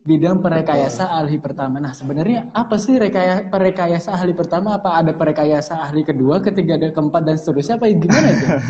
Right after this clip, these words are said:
Speaker 2: <laughs> Itu jenjangnya.
Speaker 1: <laughs>
Speaker 2: Jadi, eh,
Speaker 1: Oke.
Speaker 2: mungkin yang pertama tuh paling enak kita jelasin dulu eh, ada,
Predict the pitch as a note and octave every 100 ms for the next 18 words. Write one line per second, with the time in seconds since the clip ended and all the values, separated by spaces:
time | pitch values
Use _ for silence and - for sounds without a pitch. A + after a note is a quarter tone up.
0 | D3 - - _ _ _ _ _ _ -
1 | - _ _ _ D3+ D3+ D3 B2+ B2 A#2
2 | B2+ C#3 C#3 A#2 - A#2+ B2 C#3+ C#3+ _
3 | _ - B2 B2 B2 B2 B2 D3 C3+ -
4 | C#3+ F#3+ F3+ E3+ D#3+ - D3+ D3+ D3+ D3
5 | G3 G3 F#3+ - _ D3+ D3+ D#3 D3+ D3
6 | F3 - D3+ E3+ C#3+ C3+ C3+ D3 C3+ A#2+
7 | A#2+ D#3 F#3+ _ _ _ _ _ _ -
8 | B2 B2 A#2+ A#2+ A#2+ B2+ - A#2+ A2+ A#2+
9 | C#3 -